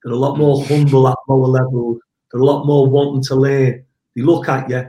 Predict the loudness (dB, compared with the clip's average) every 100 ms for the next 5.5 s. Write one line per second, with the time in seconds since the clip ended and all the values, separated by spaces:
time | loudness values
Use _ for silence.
0 | -14 -6 -6 -6 -4 -2 0 0 -2 -6
1 | -6 -10 -10 -10 -8 -4 -4 -2 -4 -4
2 | -4 -6 -8 _ _ _ _ _ _ _
3 | -18 -8 -6 -4 -2 0 0 0 -4 -6
4 | -6 -6 -4 -6 -4 -4 -2 -4 -4 -4
5 | -4 -6 -8 -8 -10